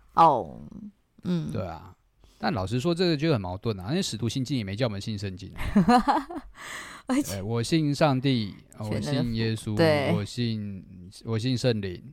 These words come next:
Speaker 1: 嗯。
Speaker 2: 哦，如果今天硬要把后面那几段现在已经不信的那个东西拿出来讲，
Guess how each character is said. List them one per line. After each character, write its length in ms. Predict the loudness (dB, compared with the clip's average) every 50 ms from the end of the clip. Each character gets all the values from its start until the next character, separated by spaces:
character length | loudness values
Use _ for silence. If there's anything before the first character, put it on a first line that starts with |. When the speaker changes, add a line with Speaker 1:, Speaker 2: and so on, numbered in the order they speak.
| -8 -2
Speaker 1:
嗯。 500 | 0 0 0 0 -2 -4 -4 -6 -8 -8 _ _ _ _ _ _ _ -16
Speaker 2:
哦， 200 | -14 -10 -8 -2 2
如 60 | 6
果 120 | 6 6 6
今 140 | 6 4 2
天 140 | 2 2
硬 120 | 2 2 4
要 140 | 4 4 4
把 160 | 4 4 4
后 120 | 4 2
面 320 | 2 2 0 0 -2 -4 -6
那 140 | -4 -4 -4
几 180 | -4 -4 -4 -2
段 360 | 0 0 2 0 0 -4 -6
现 160 | -4 -2 0 2
在 120 | 2 0
已 80 | 0 0
经 140 | -2 -2
不 140 | -2 0 0
信 180 | 0 0 -2 -2
的 100 | -2 -2
那 100 | -2 0
个 60 | 0
东 200 | 0 -2 -2 -2
西 100 | -4 -4
拿 160 | -4 -4 -4
出 140 | -2 0 0
来 100 | 0 0
讲， 220 | -2 -4 -10 -12